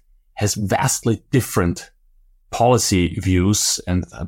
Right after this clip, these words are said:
approaches to the economy, also to other issues, but in particular to the economy, than Hillary Clinton.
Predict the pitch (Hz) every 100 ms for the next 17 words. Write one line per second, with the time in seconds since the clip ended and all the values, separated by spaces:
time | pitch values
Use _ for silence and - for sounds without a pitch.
0 | - - - 113 - 107 101 - - -
1 | - 90 85 156 160 135 95 - 87 101
2 | 139 98 87 - 92 90 90 87 95 104
3 | 98 92 - 87 87 - 98 95 92 -
4 | _ - - 92 87 87 92 80 78 -
5 | 78 -